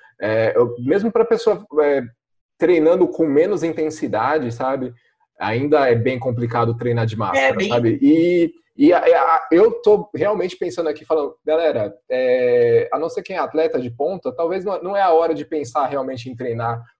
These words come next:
Speaker 1: com altíssima intensidade, talvez treinar com, com um pouquinho a menos. E, e tem a questão de que,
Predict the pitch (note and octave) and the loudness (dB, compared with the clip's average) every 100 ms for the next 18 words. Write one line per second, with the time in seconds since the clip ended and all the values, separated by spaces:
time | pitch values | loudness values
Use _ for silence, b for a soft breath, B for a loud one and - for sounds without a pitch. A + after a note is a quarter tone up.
0 | _ - B2+ B2 A#2 B2 B2 D3+ - C3+ | _ -6 -4 -4 -2 -2 -2 -8 -8 -6
1 | B2+ B2 A#2 A#2+ A2+ A2+ F#2+ A#2+ A#2+ G#2+ | -4 -4 -4 -6 -10 -10 -6 -4 -4 -6
2 | - A#2 B2+ A#2+ B2+ A#2+ A#2+ A#2+ A#2+ C3 | -6 -4 -4 -6 -8 -4 -2 -4 -4 -8
3 | B2+ - _ _ D3 C3+ B2+ A#2 D3+ D3 | -8 -12 _ _ -6 -4 -6 -6 -6 -4
4 | C3+ A#2+ A#2+ D3+ E3 A#2+ C#3 E3 b b | -2 -2 0 0 0 0 -2 -4 b b
5 | b b b _ _ _ D4+ F3+ G#3+ B3 | b b b _ _ _ -2 0 0 0
6 | A#3 G3 G3 F#3+ G3+ F3+ - | 0 -2 -4 -8 -8 -8 -10